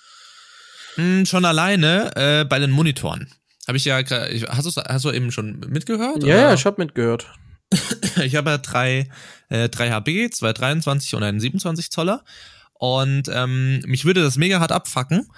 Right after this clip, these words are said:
Speaker 1: wenn einer von denen oder die beiden kleineren andere Monitore wären. Weil eventuell hat man das schon mal bei mir in den Streams geschaut, wenn man die Monitore glatt auf den Tisch stellt, dann haben die trotzdem unten diesen silbernen Streifen genau auf derselben Höhe.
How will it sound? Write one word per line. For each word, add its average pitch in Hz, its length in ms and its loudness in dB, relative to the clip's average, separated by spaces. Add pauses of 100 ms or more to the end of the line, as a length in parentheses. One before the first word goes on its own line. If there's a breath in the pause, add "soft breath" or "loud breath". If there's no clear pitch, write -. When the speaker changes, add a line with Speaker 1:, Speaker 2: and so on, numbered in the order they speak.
(280 soft breath)
Speaker 1:
wenn 135 220 0
einer 185 320 0
von 139 180 2
denen 135 320 0
oder 131 240 2
die 120 80 -2
beiden 123 300 -2
kleineren 131 520 -2
andere 160 340 0
Monitore 131 560 0
wären. - 260 -8 (360)
Weil 123 460 0
eventuell 143 360 0
hat 151 100 -2
man 147 80 2
das 135 100 2
schon 143 100 0
mal 139 60 2
bei 120 120 0
mir 131 160 2
in 147 60 2
den 123 120 2
Streams - 320 -2
geschaut, 143 400 -2
wenn 120 120 0
man 127 80 -2
die 120 100 0
Monitore 139 640 0
glatt - 320 -4
auf 151 180 -2
den 147 80 -2
Tisch 226 200 0
stellt, 110 480 -2 (440)
dann 110 160 -2
haben 170 140 2
die 170 120 2
trotzdem 160 440 -2
unten 185 240 4
diesen 147 220 4
silbernen 151 340 4
Streifen 151 420 -2
genau 127 260 2
auf - 160 0
derselben 135 460 2
Höhe. 120 300 4